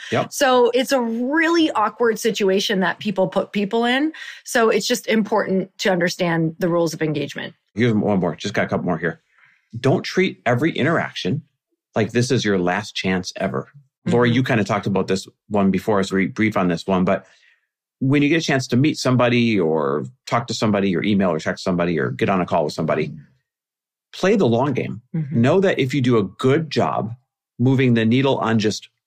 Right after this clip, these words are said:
Speaker 1: one thing in that interaction, like may-, maybe you're passing by someone in a hallway at an event, then you're gonna earn another chance to have another interaction in the future where you can move the needle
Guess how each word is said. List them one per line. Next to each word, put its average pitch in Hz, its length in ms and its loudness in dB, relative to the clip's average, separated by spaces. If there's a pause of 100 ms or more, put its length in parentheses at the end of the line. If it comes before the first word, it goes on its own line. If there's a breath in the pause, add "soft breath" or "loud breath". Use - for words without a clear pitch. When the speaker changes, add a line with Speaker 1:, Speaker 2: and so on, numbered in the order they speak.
Speaker 1:
one 135 440 2
thing 101 480 0
in 110 120 2
that 110 160 0
interaction, 120 680 -2 (540)
like 107 200 -4 (200)
may-, 123 160 2
maybe 123 240 2
you're 120 80 2
passing 123 360 0
by 104 80 2
someone 113 240 0
in 104 80 2
a 98 60 0
hallway 98 260 2
at 82 60 0
an 87 80 0
event, 87 320 -4 (680)
then 131 340 4
you're 151 160 2
gonna 131 260 0 (160)
earn 185 640 0 (560)
another 160 400 4
chance 113 540 -4
to 135 100 0
have 123 140 2
another 139 300 4
interaction 110 500 0
in 120 140 2
the 117 80 2
future 180 320 -2
where 113 140 2
you 120 100 2
can 123 120 2
move 120 320 2
the 117 100 2
needle 113 440 2